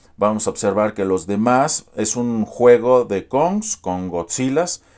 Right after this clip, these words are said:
En una bolsita venían dos y dos, eh, diferentes colores, porque si algo caracteriza, pues, el mercado de este tipo de juguetes es precisamente que les van cambiando los colores,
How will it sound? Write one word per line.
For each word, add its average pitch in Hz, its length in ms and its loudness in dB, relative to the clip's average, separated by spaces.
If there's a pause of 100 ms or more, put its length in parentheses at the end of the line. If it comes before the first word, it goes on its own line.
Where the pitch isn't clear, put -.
(120)
En 90 120 -2
una 107 120 6
bolsita 95 400 4
venían 92 540 -4
dos 104 300 0
y 85 100 -10
dos, 113 440 2 (380)
eh, 92 480 -2
diferentes 113 600 -2
colores, 92 480 -2
porque 82 220 -12
si 82 120 -8
algo 87 220 -4
caracteriza, 113 1080 0
pues, 143 200 -6
el 156 100 -6
mercado 101 840 0 (300)
de 90 160 -6
este 92 180 -4
tipo 95 300 -4
de 90 60 -2
juguetes 95 480 -6
es - 40 -8
precisamente 98 600 -4
que 101 100 -8
les 85 120 -6
van 90 140 -4
cambiando 92 440 -4
los 87 180 -4
colores, 92 580 0